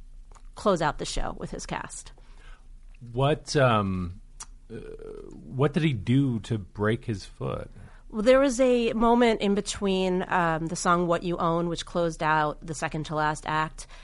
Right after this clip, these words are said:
Speaker 1: um, and then the commercial break, where he and another actor, Jordan Fisher, who played Mark, had to run across the scaffolding and down a few flights of stairs in order to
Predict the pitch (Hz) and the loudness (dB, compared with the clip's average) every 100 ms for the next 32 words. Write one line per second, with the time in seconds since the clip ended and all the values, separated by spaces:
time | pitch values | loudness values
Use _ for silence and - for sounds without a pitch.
0 | - - - 156 147 147 147 170 160 151 | -18 -12 -2 0 0 -2 -2 0 2 0
1 | 151 170 156 160 156 143 135 160 151 151 | -2 -4 -2 -2 -2 -2 -2 0 0 -2
2 | - 185 170 170 160 - 165 156 156 160 | -4 -4 -2 -2 -4 -4 -4 -2 -2 -2
3 | 151 143 143 160 156 151 147 147 156 143 | 0 -2 -4 -4 -4 -4 -8 -8 -8 -8
4 | - 143 151 - 156 143 143 156 214 185 | -8 -8 -8 -6 -6 -4 -4 2 4 4
5 | - - - - 175 165 - 170 160 156 | 0 -14 -18 -4 -2 -2 -2 -2 -2 -4
6 | - - - - 170 175 170 165 160 156 | -6 -18 -16 -6 2 6 6 4 0 0
7 | 143 - - 135 143 156 156 151 147 151 | 0 -2 -2 0 0 0 -2 0 0 -2
8 | 156 156 156 147 160 151 160 143 151 - | -4 -2 -4 -4 -8 -6 -6 -6 -8 -6
9 | 151 147 147 - 165 147 147 147 | -4 -4 -4 -4 -4 -4 -4 -6